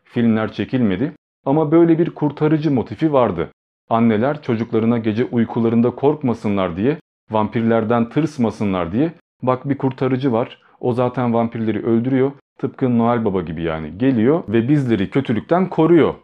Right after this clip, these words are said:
diyorlardı. Tabii ki dediğim üzere bunlar her ne kadar devlet tarafından kayıt edilmiş olsalar da gerçek olaylar değillerdi.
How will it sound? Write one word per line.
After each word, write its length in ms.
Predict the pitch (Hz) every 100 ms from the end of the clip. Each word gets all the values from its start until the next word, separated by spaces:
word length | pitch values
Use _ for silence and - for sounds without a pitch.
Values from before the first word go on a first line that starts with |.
| -
diyorlardı. 560 | 98 104 90 85 123 160
Tabii 280 | 143 131 123
ki 240 | 139 135
dediğim 300 | 123 123 143
üzere 320 | 117 110 101
bunlar 320 | 107 117 117 98
her 160 | 107
ne 160 | 117 117
kadar 320 | 113 113 104
devlet 320 | 110 107 107
tarafından 480 | 113 107 110 110 107
kayıt 360 | - 113 123 -
edilmiş 400 | 113 110 107 104
olsalar 460 | 95 104 95 90
da 140 | 131 156 _ _ 117
gerçek 420 | 113 - 120 -
olaylar 480 | 98 87 104 143 131
değillerdi. 600 | 131 110 95 87 80